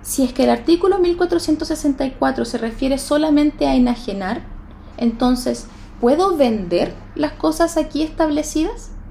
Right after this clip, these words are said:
En principio pareciera que sí, ¿cierto? Porque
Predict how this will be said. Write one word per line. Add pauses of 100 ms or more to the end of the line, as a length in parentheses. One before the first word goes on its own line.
(540)
En
principio
pareciera
que
sí, (180)
¿cierto? (500)
Porque